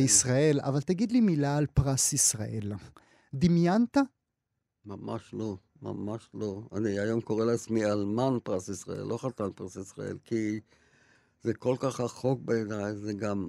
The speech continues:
Speaker 2: אתה יודע, גם הוועדות השתנו, מי שמעניק את הפרס, הכל השתנה, אבל אני חושב ש-, זה ממש לא, לא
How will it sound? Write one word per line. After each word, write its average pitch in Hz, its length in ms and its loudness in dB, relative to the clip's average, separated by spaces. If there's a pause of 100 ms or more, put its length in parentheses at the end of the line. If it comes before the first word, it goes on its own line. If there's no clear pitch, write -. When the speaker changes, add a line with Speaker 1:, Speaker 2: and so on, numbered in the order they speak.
(100)
Speaker 2:
אתה - 140 -4
יודע, 123 200 2
גם 107 280 0
הוועדות 113 680 4
השתנו, 117 800 2 (420)
מי 120 120 -2
שמעניק 117 580 2
את 147 140 0
הפרס, 117 560 -2
הכל 180 260 0
השתנה, 143 460 0
אבל 110 220 -4
אני 131 160 -4
חושב - 400 -10
ש-, - 140 -14 (1200)
זה 151 140 6
ממש 143 380 4
לא, 117 220 4
לא 120 160 2